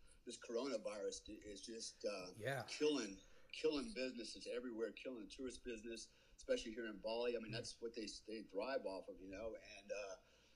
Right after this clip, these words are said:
Speaker 1: I mean, it's down, like, seventy percent.
Speaker 2: Yeah.
Speaker 1: And so it just has a domino effect, man. I mean, you know, shops are closing, everybody's hurting financially, you know, and it, and it affects everybody.
Speaker 2: Mm-hmm.
Speaker 1: So, um, we're feeling a little bit of the burn right now as well.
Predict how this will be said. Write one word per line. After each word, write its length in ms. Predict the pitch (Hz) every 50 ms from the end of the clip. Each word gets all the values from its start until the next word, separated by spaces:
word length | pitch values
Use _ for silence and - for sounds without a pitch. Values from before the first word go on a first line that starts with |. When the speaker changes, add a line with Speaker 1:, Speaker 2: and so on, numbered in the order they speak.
| - - -
Speaker 1:
I 40 | -
mean, 160 | 101 113 117
it's 140 | 123 120 -
down, 280 | - - 120 117 120 117
like, 140 | 107 - -
seventy 360 | - - 120 113 107 107 110
percent. 420 | 107 - 101 - - 110 110 110 110
Speaker 2:
Yeah. 140 | 135 123 - - - - - - - - - - - - - - - -
Speaker 1:
And 160 | 120 113 98
so 320 | - - 123 113 110 107
it 100 | 107 107 107
just 180 | - 123 - -
has 160 | 110 110 107
a 40 | 98
domino 440 | 87 - 101 107 113 117 110 104 98
effect, 380 | 98 - - 104 95 90 - 98
man. 260 | 98 104 107 104 104
I 60 | 98
mean, 140 | 101 101 95 - - 98 - - - - - - - - - -
you 100 | - 123
know, 60 | 107 107
shops 400 | - - 110 107 110 110 - -
are 60 | 113
closing, 640 | - - 123 117 113 113 110 101 107 110 107 107 - - - - - - - - - -
everybody's 480 | 107 110 117 110 104 110 107 104 98 -
hurting 340 | - 113 110 101 107 107 104
financially, 640 | - 107 101 104 107 110 110 110 - 110 107 110
you 180 | 110 110 107 101
know, 220 | 101 107 110 107
and 100 | 101 101
it, 120 | 98 92 90 98
and 100 | 104 104
it 180 | 98 98 95 -
affects 280 | - - - - - -
everybody. 460 | - 117 123 113 92 - - 110 113
Speaker 2:
Mm-hmm. 220 | 113 107 101 110 101
Speaker 1:
So, 220 | 95 92 90 90 - - - - - -
um, 320 | - - - - - - - - - - - - - - - -
we're 140 | 113 113
feeling 220 | - - 131 123 113
a 60 | 110
little 120 | 113 110
bit 100 | 107 113
of 80 | 107 101
the 80 | - -
burn 320 | - 113 113 117 120 113
right 160 | 104 101 101 98
now 220 | 104 104 101 101
as 120 | 98 95 - -
well. 400 | 107 117 113 113 107 110 107